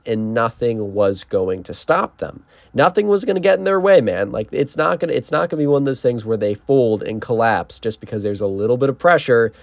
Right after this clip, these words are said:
to not do it. They're not gonna let this random kid bully them and not let them do what they wanna do. So Ben storms over to where Devin and his friends are, like, legitimately storms over, obviously very irritated and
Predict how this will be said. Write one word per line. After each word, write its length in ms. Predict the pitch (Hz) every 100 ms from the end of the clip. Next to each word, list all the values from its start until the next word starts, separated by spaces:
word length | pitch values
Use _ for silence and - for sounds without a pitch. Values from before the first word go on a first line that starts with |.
| _
to 120 | -
not 280 | 110 107 101
do 180 | 110 98
it. 160 | 80 - _ _
They're 160 | - 214
not 200 | 277 240
gonna 140 | 208
let 200 | 208 202
this 220 | 196 165
random 300 | 170 185 170
kid 280 | 151 160 143
bully 260 | 131 170 156
them 220 | 113 113
and 100 | 110
not 200 | 113 123
let 120 | 123
them 140 | 120 107
do 120 | 104
what 100 | 98
they 60 |
wanna 280 | 101 98 92
do. 340 | 87 82 - - _ _ - - -
So 160 | - 139
Ben 300 | 170 240 247
storms 760 | - - - 151 156 147 131 -
over 420 | 123 117 95 82
to 140 | - 107
where 220 | 104 101
Devin 300 | 101 98 95
and 100 | 87
his 140 | 87
friends 320 | - 76 78
are, 260 | 82 - - _ -
like, 200 | 120 123
legitimately 640 | 135 120 151 156 131 127
storms 580 | - - 135 127 123 117
over, 540 | 107 110 101 98 98 - _ _ -
obviously 640 | 139 196 208 185 180 175
very 440 | 135 123 127 131 123
irritated 640 | 123 120 - 117 113 107 -
and 280 | 101 98